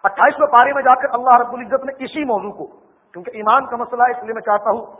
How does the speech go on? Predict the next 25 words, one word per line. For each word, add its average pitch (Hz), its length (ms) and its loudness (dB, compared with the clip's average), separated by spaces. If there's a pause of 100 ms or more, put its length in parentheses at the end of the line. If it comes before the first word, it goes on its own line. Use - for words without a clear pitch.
(140)
کہ - 100 -20
آپ 214 200 2
ذرا 220 120 -2
اس 208 120 -2
کو - 420 0 (300)
ذرا 190 100 2 (140)
سیریس 240 300 -8
انداز 214 300 2
میں 196 160 -10
سنیں 214 220 -4 (220)
اور 160 100 -6 (100)
دل 247 100 -12
کے 208 100 -10
کانوں 202 360 -2
سے - 160 -20
سنیں۔ 214 180 -8
کوئی 208 180 -8
ایمان 208 300 0
کا 220 100 -8
مسئلہ 202 240 -2 (140)
ہے 226 40 0 (580)
اور 247 280 6
اس 247 140 -12
میں 277 220 0
ہم 269 160 0